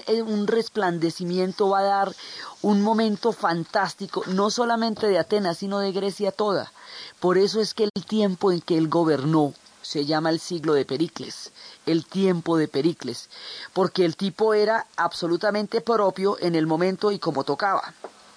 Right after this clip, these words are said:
Entonces, este personaje va a organizar de tal manera esa sociedad que la va a hacer grande y magnífica. Por un lado,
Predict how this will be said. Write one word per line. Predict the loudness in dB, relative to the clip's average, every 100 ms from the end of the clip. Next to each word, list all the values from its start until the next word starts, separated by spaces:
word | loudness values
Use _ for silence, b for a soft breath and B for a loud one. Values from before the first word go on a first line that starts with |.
| -20 -8
Entonces, | -6 0 0 2 0 -2 B B B B B 2
este | 2 2 0
personaje | 2 0 0 -2 -2 -4 -10
va | -2 0
a | 2
organizar | 2 0 0 -2 -4 -2 -2
de | -2 -2
tal | 0 -2 0
manera | -2 0 -2
esa | -2 -6
sociedad | -6 -4 -2 -2 -4 -10 -20 B B B B
que | 0 2
la | 4
va | 2
a |
hacer | 0 -2 -4
grande | 0 2 2 2 -2 -2
y | -4
magnífica. | -2 -2 -2 -4 -4 -14 -16 -18 -20 B B B B B B B B 2
Por | 4
un | 4 4
lado, | 2 0 -2